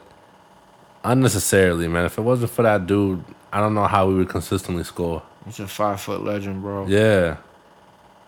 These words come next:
Speaker 1: I mean, thirty points a
Speaker 2: <sighs>
Speaker 1: game. That's crazy.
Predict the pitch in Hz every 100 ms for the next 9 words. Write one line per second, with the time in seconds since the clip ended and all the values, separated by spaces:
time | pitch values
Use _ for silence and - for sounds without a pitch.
0 | _ _ _ _ - 90 87 - 117 127
1 | - 120 104 85 95 101 95 82 - -
2 | - - - _ _ - - - - -
3 | - 120 - - 120 123 87 78